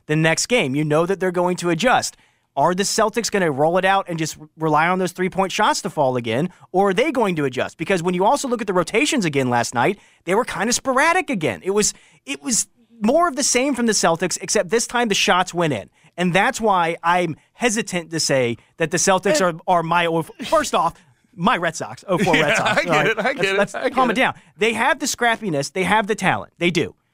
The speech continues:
Speaker 1: They absolutely have that. I still have questions about whether they can replicate
Speaker 2: Well,
Speaker 1: this.
Speaker 2: and again,
Speaker 1: Because, uh, we haven't seen them
Speaker 2: oh three
Speaker 1: put two games together yet.
Speaker 2: oh three, coming back from oh three, oh three in the N B A playoffs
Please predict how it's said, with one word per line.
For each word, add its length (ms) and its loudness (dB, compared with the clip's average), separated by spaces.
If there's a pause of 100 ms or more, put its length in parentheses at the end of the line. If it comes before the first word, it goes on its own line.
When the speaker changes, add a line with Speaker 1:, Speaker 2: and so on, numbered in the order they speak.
(120)
Speaker 1:
They 140 -2
absolutely 420 0
have 220 2
that. 240 -14 (500)
I 60 2
still 320 2
have 160 0
questions 360 -2
about 380 0
whether 260 0
they 120 -2
can 100 -8
replicate 480 -4
Speaker 2:
Well, 140 0
Speaker 1:
this. 100 -6
Speaker 2:
and 200 -4 (460)
again, 460 -2
Speaker 1:
Because, 240 -2
uh, 300 -2
we 180 2
haven't 220 0
seen 160 4
them 120 4
Speaker 2:
oh 40 2
three 140 0
Speaker 1:
put 100 -4
two 120 -6
games 220 -6
together 300 -2
yet. 180 -2
Speaker 2:
oh 220 2
three, 580 0
coming 320 -2
back 200 2
from 140 -14
oh 220 0
three, 500 -6
oh 200 0
three 400 -14
in 160 -12
the 180 -8
N 140 -6
B 160 -2
A 100 -4
playoffs 600 -16